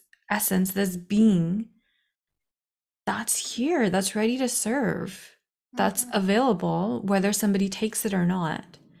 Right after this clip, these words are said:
Speaker 1: That takes strength, that takes courage, and not many people wanna do that.
Speaker 2: Mm-hmm.
Speaker 1: Right? Not many people wanna step out of themselves
Speaker 2: Mm-hmm.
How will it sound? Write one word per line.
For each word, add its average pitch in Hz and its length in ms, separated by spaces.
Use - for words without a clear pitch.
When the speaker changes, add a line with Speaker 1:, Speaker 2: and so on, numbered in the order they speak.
Speaker 1:
That 339 100
takes - 240
strength, 330 460
that - 140
takes 311 220
courage, 220 380
and 220 80
not 226 280
many 240 180
people 240 300
wanna 240 220
do 240 160
that. 190 280
Speaker 2:
Mm-hmm. 165 380
Speaker 1:
Right? 233 260
Not 214 220
many 220 180
people 226 280
wanna 208 200
step 196 360
out 202 140
of 202 160
themselves 190 1080
Speaker 2:
Mm-hmm. 151 280